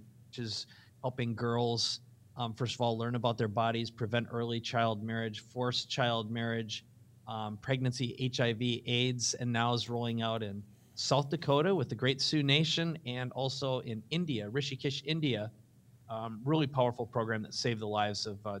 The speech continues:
tens, if not hundreds of thousands of girls and, and boys for that matter.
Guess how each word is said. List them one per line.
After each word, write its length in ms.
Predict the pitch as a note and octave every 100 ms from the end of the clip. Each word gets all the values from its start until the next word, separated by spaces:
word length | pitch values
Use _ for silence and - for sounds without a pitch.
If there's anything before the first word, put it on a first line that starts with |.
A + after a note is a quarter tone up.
| -
tens, 360 | C#3 A#2+ A2+
if 60 | G#2
not 120 | G#2 A2+
hundreds 300 | A#2+ G#2 G2+
of 80 |
thousands 400 | G2 G2 G2 G2
of 60 | G2
girls 400 | G2+ G2+ G2 -
and, 100 | G2+ G2 - -
and 80 |
boys 300 | G#2 A#2 G#2
for 140 | - G#2
that 180 | G#2 -
matter. 140 | G2